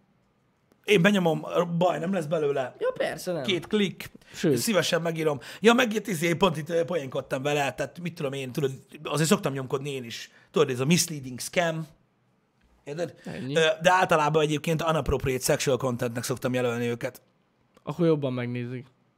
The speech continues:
Speaker 1: Én legalábbis azt szoktam nyomni.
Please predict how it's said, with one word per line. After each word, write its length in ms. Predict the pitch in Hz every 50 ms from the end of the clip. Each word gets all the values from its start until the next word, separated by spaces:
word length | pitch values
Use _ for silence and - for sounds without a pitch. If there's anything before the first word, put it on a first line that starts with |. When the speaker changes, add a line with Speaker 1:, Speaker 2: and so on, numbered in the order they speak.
| _ _ _ _ _ _ _ _ _ _ _ _ _ _ _ _ _ _ _ _ _ _ - -
Speaker 1:
Én 120 | 165 180
legalábbis 460 | 185 175 160 156 160 156 147 143 123
azt 120 | 147 131 -
szoktam 300 | - 131 - - 123 117
nyomni. 300 | 117 117 113 117 117